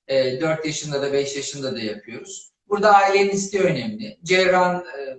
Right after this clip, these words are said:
bakış açısı önemli buna. Eğer, e, çocukta, e, tıbbi anlamda işemeyle ilgili bir sıkıntı varsa, bir yapışıklık varsa sünnet derisinde,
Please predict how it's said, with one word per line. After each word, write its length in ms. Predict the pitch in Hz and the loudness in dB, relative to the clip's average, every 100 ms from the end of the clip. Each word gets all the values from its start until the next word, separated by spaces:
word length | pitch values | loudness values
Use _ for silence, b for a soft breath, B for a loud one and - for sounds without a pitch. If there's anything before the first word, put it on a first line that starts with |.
| - | -2
bakış 260 | 180 185 - | 2 4 2
açısı 300 | 170 - 156 135 | -2 -2 -4 -4
önemli 340 | 117 110 110 | -4 -6 -8
buna. 300 | 110 139 - _ _ _ | -10 -14 -14 _ _ _
Eğer, 460 | 160 175 185 185 - | 0 4 6 4 -2
e, 120 | 151 | -10
çocukta, 520 | - 180 175 170 185 180 180 139 | -2 0 0 0 4 4 4 0
e, 360 | - 247 247 | -2 -2 -4
tıbbi 340 | - 170 196 190 | -4 -2 2 2
anlamda 520 | 175 156 147 143 139 - - - | 2 0 -4 -4 -6 -6 -8 -8
işemeyle 420 | - 180 175 180 170 | -4 -2 0 0 0
ilgili 260 | 160 160 | -2 -4
bir 60 | 170 | -4
sıkıntı 460 | 170 - 160 - | -6 -6 -10 -6
varsa, 580 | 160 156 151 - 131 131 175 | 2 2 2 -4 -4 -4 -4
bir 80 | |
yapışıklık 680 | 165 160 156 - - 170 170 | -4 -4 -6 -12 -12 -12 2
varsa 300 | 160 156 135 | 4 4 0
sünnet 440 | - 139 131 123 | -10 -10 -10 -10
derisinde, 640 | 123 123 - 127 123 214 | -8 -8 -8 -8 -4 -6